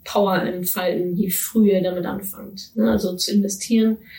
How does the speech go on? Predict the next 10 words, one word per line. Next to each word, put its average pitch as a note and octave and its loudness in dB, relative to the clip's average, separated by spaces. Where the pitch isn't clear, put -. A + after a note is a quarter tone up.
dann G3 -2
bekommt G3 0
ihr F3+ 0
darauf F#3+ -2
Rendite, F#3+ -2
Gewinne, F#3 -2
Zinsen, G3 0
was F#3 -4
auch - -4
immer. G3 -4